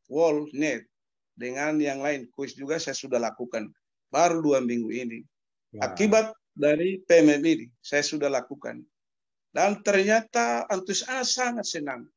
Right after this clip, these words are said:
Speaker 1: Mereka sangat senang. Dan mungkin akan saya upload lagi di karya nyata saya,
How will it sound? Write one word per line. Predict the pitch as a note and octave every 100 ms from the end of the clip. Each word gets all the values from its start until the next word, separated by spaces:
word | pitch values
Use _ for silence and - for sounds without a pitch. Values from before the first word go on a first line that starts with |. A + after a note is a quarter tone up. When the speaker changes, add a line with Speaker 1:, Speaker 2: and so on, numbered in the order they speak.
| _ _ _ _ _
Speaker 1:
Mereka | C3+ C#3+ E3 E3+ D#3+ D#3+ D#3+ D#3 D3+ C#3
sangat | - C#3+ C#3
senang. | C3 B2 C#3 _ _ _
Dan | D3 E3
mungkin | F3+ G#3 A#3 A3+
akan | G#3 F#3+ F3+
saya | - E3+ D#3+
upload | D#3+ - E3 D#3+
lagi | E3+ F#3 G#3
di | F3 G3 G#3 G#3 G3+ _ _ _ _ _
karya | D3+ D#3 D3 D3+ D#3+ E3+ E3+ E3 _ _ _ _ _ _
nyata | B2+ D#3 D3+ C#3+
saya, | - D3+ E3 F#3